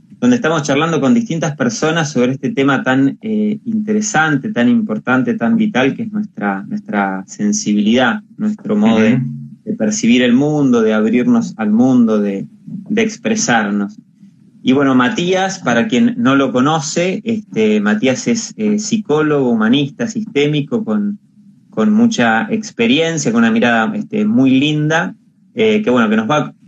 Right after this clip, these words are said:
Speaker 1: hoy con él vamos a ir charlando un poquitito a partir de esta experiencia,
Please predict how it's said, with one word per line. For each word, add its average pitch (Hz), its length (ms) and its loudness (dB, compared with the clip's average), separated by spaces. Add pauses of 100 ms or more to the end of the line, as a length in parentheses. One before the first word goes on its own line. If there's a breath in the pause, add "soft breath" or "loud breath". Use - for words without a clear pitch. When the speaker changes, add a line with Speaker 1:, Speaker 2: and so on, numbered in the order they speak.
(180)
Speaker 1:
hoy 156 320 -2
con 131 220 0
él 143 80 2
vamos 135 240 0
a 123 60 2
ir 127 260 0
charlando 139 500 2
un 123 80 2
poquitito 135 720 0 (420)
a 110 140 -2
partir 113 300 0
de 131 80 2
esta - 160 -4
experiencia, 147 1000 -2